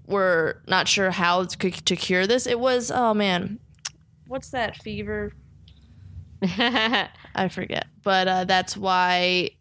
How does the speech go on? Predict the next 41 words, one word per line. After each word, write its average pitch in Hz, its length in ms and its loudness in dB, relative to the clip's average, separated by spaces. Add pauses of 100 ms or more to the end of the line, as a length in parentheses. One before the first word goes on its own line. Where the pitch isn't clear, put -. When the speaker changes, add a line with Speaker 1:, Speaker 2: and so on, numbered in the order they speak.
(140)
Speaker 2:
They 165 180 2
Speaker 1:
they 180 40 0
Speaker 2:
couldn't 160 360 0
Speaker 1:
started 190 100 -8
Speaker 2:
cure 156 260 2
it. 139 240 2
And 156 160 -2
then 135 360 -2
it - 20 0
was 139 140 -2
like, 127 260 -2 (100)
"Oh, 175 220 2
it's 143 140 -4
'cause 151 180 -6
I 151 140 0
got 135 260 -2
possessed 135 320 -4
by 131 100 0
witchcraft." - 540 -6
Speaker 1:
Yeah. 170 220 2 (460)
Speaker 2:
So, 202 260 2
and 196 120 2
that's, 233 260 0
like, 480 180 0
a 233 100 2
pretty 208 300 0
good 185 220 0 (200)
starting 170 440 0
point 135 380 -2 (240)
to, 147 120 -6 (180)
if 180 160 0
you 214 140 4
have 247 140 0
someone 254 220 0
that's, 165 220 0
like, 143 160 0
literally 147 500 0
sick 139 360 -4
and 139 100 -2
be 135 80 0
like, 131 280 -2